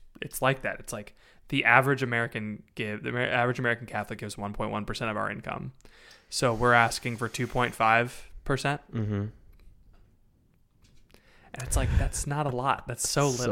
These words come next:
Speaker 2: So
Speaker 1: That's
Speaker 2: not.
Speaker 1: so, well, actually, no, he said, he's asking for five percent, and he's like, "If you can't give five, give two point five. Give half of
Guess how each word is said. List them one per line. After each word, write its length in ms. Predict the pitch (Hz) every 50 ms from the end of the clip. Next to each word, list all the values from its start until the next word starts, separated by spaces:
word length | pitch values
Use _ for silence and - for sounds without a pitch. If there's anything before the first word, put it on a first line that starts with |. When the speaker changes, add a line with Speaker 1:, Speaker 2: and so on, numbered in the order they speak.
| 104 110
Speaker 2:
So 40 | 110
Speaker 1:
That's 100 | 110 101 95
Speaker 2:
not. 80 | 95
Speaker 1:
so, 300 | 101 147 143 135 127 - - - - - - -
well, 120 | 160 170 175
actually, 200 | 170 - 175 156
no, 120 | 143 135
he 100 | 131 151
said, 180 | 139 - 185 170
he's 140 | 160 143
asking 320 | 156 156 160 - - 147 127
for 120 | - 127
five 260 | - - 113 113 113
percent, 280 | - 123 110 - 117 110
and 80 | 113 113
he's 120 | 120 110
like, 120 | 117 110 -
"If 100 | 117 127
you 60 | 123
can't 240 | - - 135 123 110
give 140 | - 113 -
five, 300 | - 110 104 104 101 -
give 160 | 107 101 -
two 140 | - 120 -
point 200 | - - - -
five. 200 | - - _ - - _ _
Give 140 | - 123 117
half 220 | 110 87 - -
of 60 | -